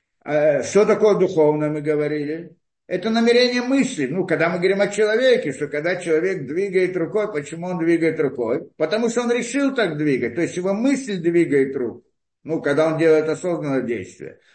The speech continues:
а не, как бы, инстинктивное или так далее, рефлексорное.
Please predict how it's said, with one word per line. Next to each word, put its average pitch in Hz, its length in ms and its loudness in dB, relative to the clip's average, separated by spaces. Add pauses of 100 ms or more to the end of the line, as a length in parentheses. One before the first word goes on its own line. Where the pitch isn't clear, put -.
(280)
а 135 180 0
не, 120 1120 -2
как 107 180 -6
бы, 120 80 -4
инстинктивное 135 640 -2
или 110 100 -2
так 104 220 -6
далее, 101 280 -2
рефлексорное. 107 840 -2